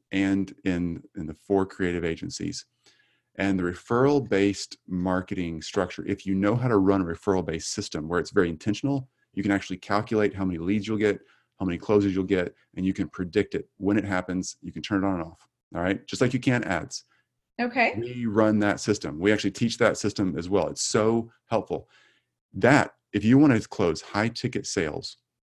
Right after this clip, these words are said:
Speaker 1: and you want a high value, high touch practice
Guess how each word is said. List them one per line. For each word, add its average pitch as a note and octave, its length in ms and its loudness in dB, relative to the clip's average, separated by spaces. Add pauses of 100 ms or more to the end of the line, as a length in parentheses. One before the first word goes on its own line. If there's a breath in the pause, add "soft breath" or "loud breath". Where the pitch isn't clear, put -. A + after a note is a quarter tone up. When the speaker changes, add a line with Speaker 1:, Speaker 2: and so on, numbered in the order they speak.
(580)
Speaker 1:
and G2+ 160 0
you G2+ 100 2
want G2+ 220 2 (160)
a F2 120 -2
high G2+ 360 0
value, F2 400 -2
high F#2+ 280 -2
touch - 380 -10
practice - 600 -10